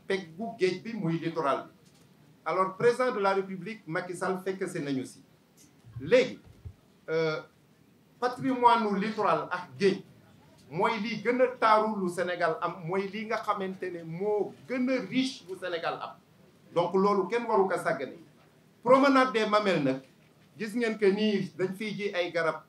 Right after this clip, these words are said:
Léegi ku nekk bu ñu jógee rek, kilifa gu ne yëkki benn garab, dugal si kàmba, ji ko. Mais projet bi dañu dem suñu bureau rek, suñu borom ubbi la, ubbi waat suñu xel. Mais projet bi ñu ne Sénégal war na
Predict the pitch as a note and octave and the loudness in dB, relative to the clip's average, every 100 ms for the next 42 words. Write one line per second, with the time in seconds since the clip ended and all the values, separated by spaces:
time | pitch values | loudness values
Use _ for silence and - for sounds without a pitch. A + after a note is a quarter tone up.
0 | _ - C#3 G3+ G#3 F#3 - - F#3+ G#3 | _ -12 -2 0 2 -2 -8 -6 -4 -4
1 | G3+ F#3+ E3+ F#3+ G#3+ G3 E3 D3+ D#3 - | -4 -4 -2 -4 -2 -2 -2 -4 -6 -12
2 | _ F3 F#3+ F#3 F#3 F#3+ F3+ F3+ F3 D#3+ | _ -12 -6 -4 -2 -4 -2 -4 -4 -6
3 | D#3 D3+ D3+ D3+ D#3+ C3+ F3 F#3+ F#3+ F3 | -6 -4 -4 -4 -4 -10 -6 -6 -6 -16
4 | E3+ E3+ C#3+ D#3 - - _ _ _ - | -10 -8 -6 -8 -8 -14 _ _ _ -4
5 | F#3+ F#3 C#3+ - - _ _ _ _ _ | -2 0 0 -2 -12 _ _ _ _ _
6 | _ _ _ _ _ D#3+ G3 B3 C#4+ C4 | _ _ _ _ _ -6 -2 4 6 6
7 | G3+ F3+ F#3+ F#3+ B3+ C4 A#3 G#3+ A3+ A3 | 2 0 -4 -4 -2 2 2 2 -6 -10
8 | F#3 G#3 F3 D3 E3 - - A3+ A#3+ G3 | -4 0 2 0 -4 -12 -12 -6 -4 2
9 | A3 G#3 - B3+ - C4 C4 A#3+ A#3 - | 2 2 0 -8 -2 2 2 4 4 2
10 | A#3 B3 - - F#3+ E3 D#3+ C#3+ - - | -4 2 4 2 0 -6 -4 -6 -6 -14
11 | _ _ _ _ _ _ _ - E3+ G3+ | _ _ _ _ _ _ _ -8 -4 0
12 | A#3+ C4 B3+ G#3 F#3+ G3+ A3 G#3+ G#3+ - | 6 6 6 4 2 2 -2 -2 -4 -8
13 | - - - B3 A#3+ G#3 F#3 F#3 G3+ G#3+ | -20 -8 -2 0 6 6 6 4 2 4
14 | G#3+ G#3 | 0 -2